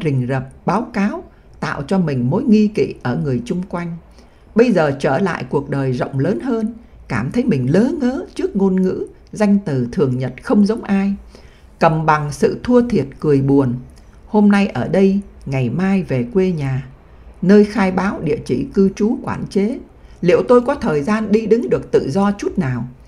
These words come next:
Đó là lý do tôi lưu luyến ở Sài Gòn đến hai ngày, thay vì về thẳng. Bỏ mặc vấn đề an ninh đe dọa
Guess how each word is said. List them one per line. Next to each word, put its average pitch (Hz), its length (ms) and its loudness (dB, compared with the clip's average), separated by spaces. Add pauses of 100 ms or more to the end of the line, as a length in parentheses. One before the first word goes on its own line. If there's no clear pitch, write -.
(380)
Đó 196 240 2
là 185 100 0
lý 240 180 0
do 185 240 0
tôi 180 220 -2
lưu 190 220 4
luyến 196 320 2
ở 120 160 -2
Sài 135 220 -6
Gòn 123 400 -2
đến 214 160 -2
hai 208 260 0
ngày, 131 320 -4 (380)
thay 196 220 4
vì 139 260 0
về 123 300 -2
thẳng. 127 300 -6 (460)
Bỏ 139 220 2
mặc 175 220 4 (100)
vấn 240 180 -2
đề 139 120 0
an 196 320 2
ninh 202 240 4
đe 196 200 2
dọa 160 240 -8